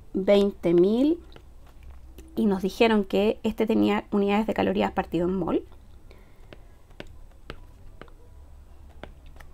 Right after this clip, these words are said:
dividido en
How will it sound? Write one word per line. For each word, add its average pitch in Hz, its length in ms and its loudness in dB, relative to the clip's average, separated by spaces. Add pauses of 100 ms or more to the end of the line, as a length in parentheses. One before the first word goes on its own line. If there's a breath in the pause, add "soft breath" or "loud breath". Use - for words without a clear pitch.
(840)
dividido 185 1040 4
en 170 520 4